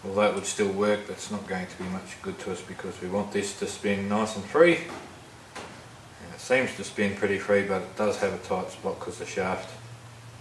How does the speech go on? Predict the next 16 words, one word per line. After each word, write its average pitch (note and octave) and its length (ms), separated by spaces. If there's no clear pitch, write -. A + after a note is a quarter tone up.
has - 100
somehow G#2 380
got F#2+ 220
bent. A#2 280
The F#2 80
belt F#2+ 320
used F2+ 160
to F#2 60
go G2 200
around G2 300
here G2+ 320
to G2+ 80
the, F#2+ 420
um, F#2 140
big G2 180
drum, G#2 320